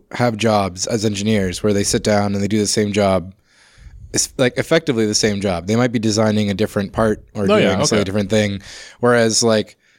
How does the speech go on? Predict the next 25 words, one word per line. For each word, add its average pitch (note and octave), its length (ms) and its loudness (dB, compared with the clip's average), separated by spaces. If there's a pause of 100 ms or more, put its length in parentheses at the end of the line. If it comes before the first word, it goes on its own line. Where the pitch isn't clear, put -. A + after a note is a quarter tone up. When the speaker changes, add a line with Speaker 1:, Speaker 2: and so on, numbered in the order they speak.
(160)
Speaker 1:
when A2 180 0
I B2+ 140 4
signed A#2+ 340 2
on, G#2+ 440 2
it A#2 200 -2
was G2+ 760 0
to G2+ 600 -2
write A2 420 0
documentation G2+ 1040 -2 (520)
and G2 640 -2 (720)
curriculum. F#2 720 -2 (480)
And A2+ 200 2
now G#2+ 520 2
I'm G2+ 340 0
project A2 400 0
managing G2 960 0
and F#2 840 -2 (540)
developing G#2 680 0
demos F#2+ 840 0
and F#2+ 340 -4
debugging F#2+ 460 0
hardware F#2 920 0
and F#2 400 -4
running G#2+ 180 0
Speaker 2:
Installing G#2+ 180 0